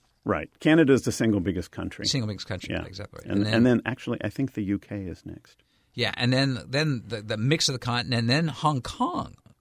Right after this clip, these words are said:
Speaker 2: uh, which is, uh,
Speaker 1: Uh-huh.
Speaker 2: and, and Japan and China and Mexico.
Speaker 1: Yep.
Speaker 2: So, um, there, there you go.
Speaker 1: So, so how much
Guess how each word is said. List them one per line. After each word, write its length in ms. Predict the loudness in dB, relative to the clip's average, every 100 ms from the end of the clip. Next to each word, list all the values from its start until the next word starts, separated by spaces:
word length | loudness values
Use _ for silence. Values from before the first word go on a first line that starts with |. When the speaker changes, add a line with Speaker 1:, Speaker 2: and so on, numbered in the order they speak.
| -20 -16
Speaker 2:
uh, 60 | -14
which 300 | -10 -6 -4
is, 340 | -2 -2 -4 _
uh, 160 | -8 -4
Speaker 1:
Uh-huh. 160 | 0 2
Speaker 2:
and, 100 | 2 -2 _ _
and 140 | -10 -8
Japan 380 | -4 -4 -4 -10
and 100 | -12
China 300 | -8 -6 -8 -8
and 100 | -8
Mexico. 440 | -4 -6 -6 -14 -18 _ _ -4
Speaker 1:
Yep. 180 | -4 -4 _ -10
Speaker 2:
So, 420 | -6 -4 -6 -8
um, 280 | -8 -8 -10 -14 _ _ _ -8
there, 320 | -4 -4 -6 -10
there 100 | -6
you 140 | -2 -2
go. 100 | -4 -8 _
Speaker 1:
So, 360 | -4 2 2 2 _ _ _ _ -6
so 420 | 2 2 2 -4 -20 -20 -16 -16 -16 -14
how 160 | 0 2
much 240 | 2